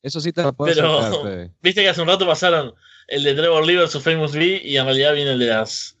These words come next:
Speaker 2: Knockouts, así que en realidad después de un watch no sabemos qué puede ser, pero a jugar por el video que están pasando en las pantallas gigantes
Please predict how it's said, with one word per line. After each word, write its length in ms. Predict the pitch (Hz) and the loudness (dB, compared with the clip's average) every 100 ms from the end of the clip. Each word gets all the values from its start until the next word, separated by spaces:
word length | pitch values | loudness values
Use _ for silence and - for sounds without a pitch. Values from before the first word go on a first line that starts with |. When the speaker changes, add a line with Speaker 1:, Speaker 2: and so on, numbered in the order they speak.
| _ | _
Speaker 2:
Knockouts, 560 | - 190 156 123 104 - | -2 2 4 2 0 -8
así 180 | - 127 | -6 -4
que 80 | 147 | -2
en 60 | 131 | 0
realidad 560 | 131 127 139 165 123 - _ _ _ _ _ _ - | 2 2 4 2 0 -6 _ _ _ _ _ _ -6
después 300 | 139 139 165 | -4 0 0
de 80 | |
un 100 | 156 | 0
watch 280 | 156 208 - | 0 -2 -2
no 120 | 156 | -8
sabemos 340 | 151 147 156 135 | -2 0 0 -2
qué 60 | 139 | -2
puede 180 | 160 | 0
ser, 160 | 156 214 180 | 0 -2 0
pero 200 | 226 233 | 0 0
a 40 | |
jugar 320 | 170 160 175 170 | -2 -2 -2 0
por 160 | 185 | 0
el 100 | 180 | 0
video 300 | 156 156 170 | -2 0 0
que 40 | 143 | -2
están 160 | 131 139 | -6 -8
pasando 520 | 135 147 131 120 - _ _ - - - | -10 -8 -6 -6 -8 _ _ -20 -20 -14
en 140 | 131 131 | -2 0
las 100 | 131 | 2
pantallas 360 | 127 160 165 | 2 2 0
gigantes 680 | 135 147 180 160 170 165 - | -2 0 0 0 -2 -2 -10